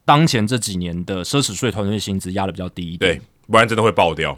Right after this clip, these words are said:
Speaker 1: 能压就压。
Speaker 2: 因为其实事实上，付大谷翔平虽然不是七千万，但也付了四千六百万，
Speaker 1: 是，
Speaker 2: 也是很多。
Speaker 1: 这是奢侈税计入的薪资，也是四千六，对吧？所以，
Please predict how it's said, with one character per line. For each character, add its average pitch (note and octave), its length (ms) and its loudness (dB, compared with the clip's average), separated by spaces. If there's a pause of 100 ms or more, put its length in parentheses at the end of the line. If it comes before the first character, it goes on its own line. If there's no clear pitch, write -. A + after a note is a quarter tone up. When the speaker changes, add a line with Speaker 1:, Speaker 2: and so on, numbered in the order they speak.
Speaker 1:
能 D#3 280 8
压 F3 180 6
就 E3 200 4
压。 A#2+ 260 2
Speaker 2:
因 G#3 60 2
为 A3 60 8
其 C#3+ 180 6
实 D3+ 80 6
事 F3+ 200 4
实 C3 160 6
上， A2+ 320 6 (300)
付 D3 160 4
大 C3 160 8
谷 G2+ 80 0
翔 G2 160 0
平 F#2 100 -2
虽 A#2+ 140 6
然 G#2+ 100 6
不 F#2+ 80 -6
是 G2+ 120 -2
七 F#2 180 -4
千 F2 160 -2
万， E2 180 -4
但 G#2+ 160 2
也 D#2+ 140 -2
付 G2 180 0
了 D#2+ 60 2
四 F2+ 140 -2
千 D#2+ 160 -6
六 E2 120 -2
百 - 160 -10
万， - 80 -12
Speaker 1:
是， G#2 520 -2
Speaker 2:
也 G#2 100 0
是 C3 160 4
很 G2 140 2
多。 D#2+ 340 -2
Speaker 1:
这 D#3+ 100 4
是 C#3 300 6
奢 D#3 220 4
侈 A#2+ 160 0
税 A#2+ 360 2
计 - 140 2
入 B2+ 140 6
的 G#2 80 0
薪 F#2+ 200 -2
资， F2 280 -8
也 F#2 100 -4
是 A2+ 140 -4
四 A#2+ 160 -4
千 G2+ 240 -4
六， G#2+ 200 -4 (400)
对 - 80 0
吧？ A#2+ 80 6
所 F3+ 160 4
以， F3+ 160 4